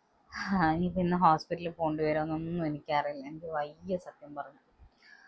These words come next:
ഉഫ്, എനിക്ക് സത്യം പറഞ്ഞാൽ ആശുപത്രിയിൽ നിന്ന് കേൾക്കുമ്പോ തന്നെ എനിക്ക് സങ്കടവും കരച്ചിലും ടെൻഷനൊക്കെയാണ്. ഇതിനിടയിൽ ജാനു ചേച്ചി, ആ,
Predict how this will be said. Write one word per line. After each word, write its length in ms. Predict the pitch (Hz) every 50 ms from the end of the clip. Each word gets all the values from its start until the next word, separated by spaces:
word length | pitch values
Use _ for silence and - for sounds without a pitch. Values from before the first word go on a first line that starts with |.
| - _ _ _ _ _ _ -
ഉഫ്, 440 | 220 - - - - - - - 277
എനിക്ക് 220 | 233 202 196 226
സത്യം 220 | 240 202 202 208
പറഞ്ഞാൽ 140 | 214 208 202
ആശുപത്രിയിൽ 640 | 196 185 202 208 - 254 233 214 214 220 226 233 226
നിന്ന് 140 | 226 226 - 240
കേൾക്കുമ്പോ 420 | 247 247 - 262 254 254 254 262
തന്നെ 360 | 254 - 262 262 269 277 262
എനിക്ക് 260 | 247 233 247 262 262
സങ്കടവും 560 | - - 214 196 196 202 208 214 208 208 202 202
കരച്ചിലും 420 | 196 190 196 - - 214 202 196 - 180
ടെൻഷനൊക്കെയാണ്. 680 | 180 180 - - - 190 185 - - 170 147 143 - - - - - - - _ _ _ _ _ _ _ _ _ _ - - - - - - - - -
ഇതിനിടയിൽ 680 | - 233 220 233 254 269 254 240 233 220 220 226 226 214
ജാനു 300 | 220 214 196 185 185 180
ചേച്ചി, 640 | - - 190 175 - - - 208 202 208 208 202 196
ആ, 40 | 202